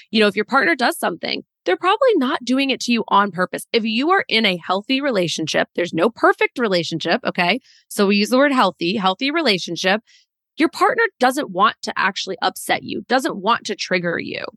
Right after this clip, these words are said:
okay? So anytime that, like, a client is going through something difficult or, uh, feels triggered, you know, I always say self-soothe,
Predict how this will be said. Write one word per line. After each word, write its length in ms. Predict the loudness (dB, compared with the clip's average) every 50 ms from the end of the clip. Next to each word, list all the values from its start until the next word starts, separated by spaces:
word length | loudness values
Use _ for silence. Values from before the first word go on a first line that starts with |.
| _ _ _
okay? 360 | -2 -2 2 2 2 2 2
So 380 | 0 -4 0 2 4 4 4 2 -4 _ -20 -20 _ _ _ _ _
anytime 540 | 2 4 4 2 2 0 -2 0 0 0 -2
that, 120 | -2 -2
like, 120 | -4 -4 -4
a 60 | -6
client 400 | -6 0 2 2 2 2 0 -2
is 100 | -6 -2
going 220 | 0 0 0 0
through 100 | -4 -6
something 300 | -4 -4 -4 -4 -4 -6
difficult 680 | -4 -6 -4 -4 -6 -2 -2 -2 -2 0 -2 -4 -2 -2
or, 160 | -4 -4 -4 -6 -12 -20 -20 -10 _
uh, 220 | -2 -2 -2 -2 -6 _ _ -6 -4
feels 280 | 0 0 0 0 0
triggered, 600 | -4 -6 0 0 0 2 0 0 0 0 -2 -2 -4 -10 _ _ _
you 80 | -2 0
know, 200 | 0 0 -2 -2 -2
I 120 | 0 2
always 180 | 2 2 2 2
say 160 | 0 0 0
self-soothe, 720 | 0 0 0 0 0 -2 -6 -2 0 2 2 2 0 -2